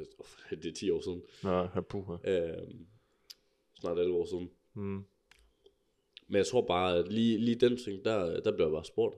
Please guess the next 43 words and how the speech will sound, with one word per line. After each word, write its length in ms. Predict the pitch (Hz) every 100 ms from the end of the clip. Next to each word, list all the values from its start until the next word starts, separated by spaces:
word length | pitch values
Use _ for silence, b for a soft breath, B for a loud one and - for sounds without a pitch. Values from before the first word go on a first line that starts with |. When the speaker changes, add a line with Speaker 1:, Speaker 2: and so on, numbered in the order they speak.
| -
Speaker 1:
og 100 | 82
så 360 | - 95 87 85 - _ _ _ _
Speaker 2:
Tager 80 | -
man 60 | 120
Speaker 1:
sådan, 200 | 95 82
Speaker 2:
den? 140 | 85 -
Speaker 1:
hvor 160 | -
jeg 80 | 90
sådan, 220 | - 113 -
så, 480 | - - 117 110 95
øh, 280 | 95 107 -
hvor 160 | 117
jeg, 80 | 98
det 80 | -
kan 100 | -
jeg 80 | 92
sgu 140 | -
godt 160 | 92 90
lide. 140 | 82 82 110
Speaker 2:
Mm. 120 | 104 98 98 B B B B
Speaker 1:
Og 100 | -
så 180 | - 104
havde 140 | 95 95
jeg 80 |
heldigvis, 520 | 90 98 90 90 - 90
øh, 580 | 90 90 87 90 90 87 _ _ _
vores 160 | 92 -
formand, 300 | 107 117 80 - _
Susan, 340 | - 127 120
Speaker 2:
Mm. 60 | 87 - _ _ -
Speaker 1:
super, 800 | - 104 87 85 82 85 85
super, 300 | 85 - 101
super 240 | 92 92 90
dygtig 340 | 95 - 87 - b b b
Speaker 2:
Ja. 120 | 120 123 _ _
Speaker 1:
person 360 | - 104 87 - - _
til 240 | - 82 - -
generelt 280 | 85 80 80
mange 180 | 87 92
ting. 200 | 85 85
Hun 180 | 92 85
er, 240 | 85 82 85
øh, 220 | 85 85